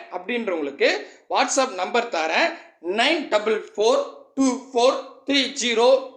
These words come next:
ஃபோர் ஃபைவ் செவன். இதோ இருக்கு பாருங்க, இந்த நம்பருக்கு ஆணா இருந்தா பிரதர் அப்படின்னும் பெண்ணா இருந்தா சிஸ்டர் அப்படின்னும் ஒரு முறை WhatsApp பண்றேங்க. ஏன்னா நம்ம பிரதர் குரூப், சிஸ்டர் குரூப்னு தனித்தனியா மெயின்டெயின் பண்ணிட்டு வரோம்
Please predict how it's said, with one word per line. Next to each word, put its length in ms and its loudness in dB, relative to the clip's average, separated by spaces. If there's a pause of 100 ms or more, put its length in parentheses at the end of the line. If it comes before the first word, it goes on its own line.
ஃபோர் 220 4 (120)
ஃபைவ் 200 0 (120)
செவன். 300 0
இதோ 120 0
இருக்கு 160 2
பாருங்க, 340 -2 (340)
இந்த 240 0
நம்பருக்கு 680 0
ஆணா 300 0
இருந்தா 380 2
பிரதர் 580 2
அப்படின்னும் 720 -2 (260)
பெண்ணா 300 4
இருந்தா 260 0
சிஸ்டர் 600 0
அப்படின்னும் 640 -2
ஒரு 160 -2
முறை 220 2
WhatsApp 540 0
பண்றேங்க. 400 -4 (540)
ஏன்னா 100 4
நம்ம 160 0
பிரதர் 400 2
குரூப், 200 -4
சிஸ்டர் 420 -6
குரூப்னு 240 -6
தனித்தனியா 720 -2
மெயின்டெயின் 300 -4
பண்ணிட்டு 360 -4
வரோம் 200 -4